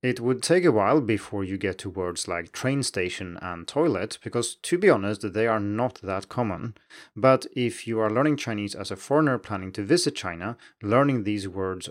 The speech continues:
almost from the first day or first week at least is actually quite sensible, because you really need these words when communicating on your level.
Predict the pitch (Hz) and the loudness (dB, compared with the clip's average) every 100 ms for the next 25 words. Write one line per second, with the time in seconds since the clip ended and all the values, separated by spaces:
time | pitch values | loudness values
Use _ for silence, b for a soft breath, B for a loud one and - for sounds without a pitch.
0 | - 120 113 101 92 - 95 95 - 98 | -2 2 2 0 -6 -10 -10 -8 -6 -4
1 | 92 107 98 127 107 87 - 95 87 107 | -4 -4 -2 0 0 -2 -6 -8 -6 0
2 | 156 123 95 92 101 - B B - 160 | 0 0 -2 -4 -6 -8 B B 4 6
3 | 147 127 127 131 - 131 131 175 165 110 | 6 2 0 -4 0 0 0 -2 0 -2
4 | 90 80 92 107 92 107 95 123 123 120 | -4 -6 -6 -6 -4 -4 0 0 0 0
5 | 117 147 104 90 87 87 90 87 - 90 | 2 2 2 -4 -8 -8 -6 -6 -8 -12
6 | - 104 117 135 110 95 - 90 90 - | -8 -4 -2 -2 -2 -6 -6 -10 -12 -10
7 | 101 98 98 90 90 82 85 78 - | -6 -4 -4 -4 -4 -4 -6 -6 -10